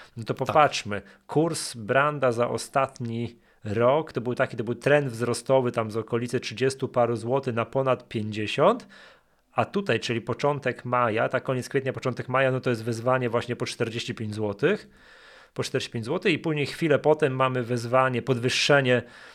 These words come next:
Speaker 1: no bo do czterdziestu siedmiu. Czemu w ogóle ten Semrush podwyższył do czterdziestu siedmiu? Bo się polskim inwestorom indywidualnym, tak, którzy tu się śmieje na polskim Twitterze, czy tam Xie wzięli,
Speaker 2: <laughs>
Speaker 1: skrzyknęli, że tak absolutnie nie może być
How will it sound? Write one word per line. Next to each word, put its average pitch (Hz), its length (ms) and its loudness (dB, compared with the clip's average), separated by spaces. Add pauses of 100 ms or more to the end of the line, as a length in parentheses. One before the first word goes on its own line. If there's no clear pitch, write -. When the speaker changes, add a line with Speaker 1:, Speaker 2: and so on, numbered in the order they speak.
Speaker 1:
no 120 100 -4
bo 123 80 -2
do 123 100 0
czterdziestu 120 500 -2
siedmiu. 95 400 -6
Czemu 160 260 0
w 147 60 0
ogóle 135 220 2
ten 131 160 -4
Semrush 127 340 -2
podwyższył 117 480 -6
do 107 100 -8
czterdziestu 107 420 -8
siedmiu? 92 280 -12
Bo 123 280 4
się 143 160 2
polskim 143 480 -4
inwestorom 123 600 -2
indywidualnym, 107 920 -6
tak, 139 240 0 (420)
którzy 113 260 -4
tu 110 100 -10
się 107 140 -10
śmieje 107 400 -4
na 101 120 -8
polskim 117 540 -4
Twitterze, 104 600 -2
czy - 100 -18
tam 104 220 -8
Xie 120 360 -6
wzięli, 110 380 -2
Speaker 2:
<laughs> 120 60 -2
Speaker 1:
skrzyknęli, 127 500 -2
że 107 140 -6
tak 127 180 -4
absolutnie 120 480 -6
nie 110 100 -6
może 104 260 -6
być 170 240 -2